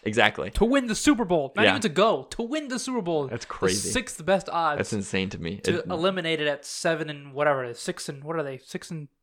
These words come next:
Speaker 1: Six and nine.
Speaker 2: Six and nine.
Speaker 1: Yeah.
Speaker 2: Good grief.
Speaker 1: Uh,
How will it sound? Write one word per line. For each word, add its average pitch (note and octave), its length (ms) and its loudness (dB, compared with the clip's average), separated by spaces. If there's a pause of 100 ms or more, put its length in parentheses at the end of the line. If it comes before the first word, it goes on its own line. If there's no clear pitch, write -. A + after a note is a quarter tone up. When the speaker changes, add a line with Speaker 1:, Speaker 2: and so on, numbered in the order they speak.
(140)
Speaker 1:
Six - 400 0
and F#2 80 0
nine. E2 260 -4
Speaker 2:
Six - 220 -12
and D3 100 -10
nine. C#3 260 -6
Speaker 1:
Yeah. C#3 120 -16
Speaker 2:
Good - 160 -20
grief. - 560 -16 (100)
Speaker 1:
Uh, F2+ 220 -6